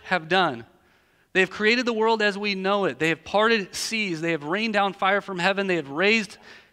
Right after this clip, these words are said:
dry bones. They have conquered armies, and they have calmed the storms.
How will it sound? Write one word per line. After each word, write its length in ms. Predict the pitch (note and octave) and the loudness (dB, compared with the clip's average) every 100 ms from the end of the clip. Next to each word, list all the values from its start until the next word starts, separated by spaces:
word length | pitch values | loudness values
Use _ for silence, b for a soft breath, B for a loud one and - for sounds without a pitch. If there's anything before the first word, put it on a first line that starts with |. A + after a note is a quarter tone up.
| B B2+ | B -10
dry 400 | C3 F#3+ A#3 A3 | 0 4 4 2
bones. 580 | G3+ G3+ E3+ E3+ - - _ _ _ _ _ _ _ _ _ _ | 0 2 0 -4 -10 -20 _ _ _ _ _ _ _ _ _ _
They 80 | - | -12
have 120 | C#3 | -10
conquered 440 | - G#3+ B3 B3 G#3 | 0 2 2 0 0
armies, 520 | A3 B3 A#3+ - - _ - | 2 0 -4 -12 -20 _ -10
and 120 | F#3 | -6
they 60 | |
have 120 | D3+ - | -6 -6
calmed 300 | G#3 A#3 A3 | -6 -6 -8
the 60 | |
storms. 520 | F#3+ G#3+ F#3 C3+ - | -10 -8 -8 -8 -16